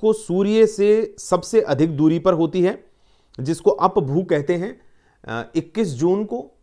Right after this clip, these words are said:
तीन जनवरी को, चार जुलाई को या फिर तेईस सितंबर को। <clears throat> इसका आंसर क्या होगा? ये, ये इसका इक-, इक-, इकत-, ए-, ए-, जून और सितंबर का यहाँ कोई खेल नहीं है। मैं आपको बता दूं कि, अ,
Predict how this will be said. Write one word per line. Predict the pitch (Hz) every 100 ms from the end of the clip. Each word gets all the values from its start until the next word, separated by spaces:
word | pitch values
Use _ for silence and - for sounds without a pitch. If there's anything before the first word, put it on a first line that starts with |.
| -
तीन | 175 202
जनवरी | 160 156 151 170
को, | 190 214 240 _ -
चार | 156 151 185
जुलाई | 156 151 151
को | 170 185 202 - _ -
या | 160
फिर | 170 180
तेईस | - 170 175 214 220 - _ _
सितंबर | - 160 160 135 104
को। | 85 - _ - -
<clears throat> | 185 180 190 -
इसका | - 220
आंसर | 175 180 196 220
क्या | 190
होगा? | 139 98 85 - _ _ 165
ये, | 202 226
ये | 202 214 220
इसका | 165 175 190 190 190 -
इक-, | 165 _ -
इक-, | 170 - 170
इकत-, | 160 180 - 180
ए-, | 165 175
ए-, | 170 156
जून | 139 147 190 240
और | 180 190 196
सितंबर | 160 147 160 160
का | 160
यहाँ | 156 143
कोई | 143 151
खेल | 147 143 135
नहीं | 120 117
है। | - _ _ -
मैं | 160
आपको | 143 131
बता | 107 104
दूं | 175 - _ - - _ -
कि, | 190 208 -
अ, | 139 135 135